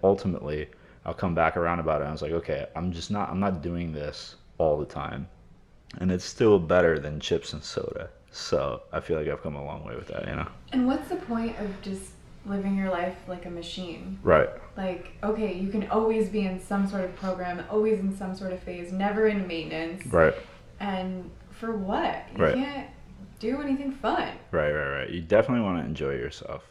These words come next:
Speaker 1: Uh, and that's the other thing is, is, like, there are three things that I think are super important, and I talked about this on my podcast, that I look for in, like, a successful program or someone, like,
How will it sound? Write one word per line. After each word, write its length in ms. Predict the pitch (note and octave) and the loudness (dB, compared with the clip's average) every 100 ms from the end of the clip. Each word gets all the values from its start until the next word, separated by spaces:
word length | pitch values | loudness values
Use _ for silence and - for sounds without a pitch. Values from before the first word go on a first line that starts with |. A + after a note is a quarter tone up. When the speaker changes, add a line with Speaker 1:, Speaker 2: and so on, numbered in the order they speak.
| - | -12
Speaker 1:
Uh, 300 | - D2 C#2+ - - - - - | -4 -4 -4 -8 -20 -20 -20 -8
and 120 | F#2 | 4
that's 160 | G2+ A2 | 6 6
the 100 | A#2 | 8
other 160 | F#2+ D#2+ | 6 6
thing 260 | - C#2+ | -2 -8
is, 160 | C2 - | -8 -10
is, 160 | D#2 | -8
like, 220 | D#2 C#2+ D#2+ | -6 -6 -2
there 160 | F2 | -2
are 40 | F2 | -2
three 300 | - A2 A2+ | 0 2 2
things 400 | G#2+ G2+ F#2+ E2+ | 2 2 2 2
that 200 | D2+ - | 0 0
I 60 | |
think 260 | D2+ E2 D#2 | -2 -4 -4
are 120 | D2+ | -6
super 340 | - E2+ - | -4 -8 -6
important, 540 | D#2+ D2 D#2+ C#2 D2+ C#2 - | -10 -6 -6 -4 -6 -8 -10
and 180 | D2+ D2+ | -8 -8
I 60 | |
talked 260 | C#2+ F2 - | -2 -4 -2
about 220 | D#2+ D2 | -2 -2
this 160 | C#2 D2+ | -4 -6
on 60 | |
my 140 | D2 D2+ | -6 -4
podcast, 580 | D#2 D2 - D2 - - - - - - | -6 -6 -4 -4 -4 -14 -20 -20 -20 -2
that 120 | F2+ | 2
I 80 | E2 | 2
look 240 | D#2 E2+ | 2 0
for 260 | - F2 D#2+ | 2 2 2
in, 80 | D2+ | 0
like, 140 | D2 | -6
a 80 | D2+ | -6
successful 640 | - E2+ - E2 - D#2 | -8 -8 -4 -4 -2 -6
program 480 | C#2+ F2 D#2 F2 E2+ | -4 -2 -2 -2 -2
or 60 | D2+ | -4
someone, 400 | - E2 D#2+ D#2 | -4 -4 -4 -4
like, 180 | D2 | -6